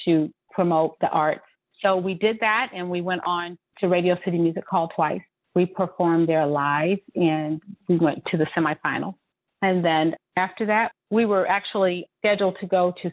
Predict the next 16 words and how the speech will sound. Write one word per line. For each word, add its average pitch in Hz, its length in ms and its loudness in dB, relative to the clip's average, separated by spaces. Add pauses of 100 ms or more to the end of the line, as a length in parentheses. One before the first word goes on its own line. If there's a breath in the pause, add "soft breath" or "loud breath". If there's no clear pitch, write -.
several 208 300 2
other 175 240 0
places, 180 640 0
and 170 120 -2
we 175 160 0
ended 165 260 2
up 160 220 0
going 170 420 2
out - 220 -2
to - 80 -16
California, 214 960 0 (140)
where 175 300 2
I've 170 120 0
had 175 220 0
the 165 100 2
opportunity 170 840 0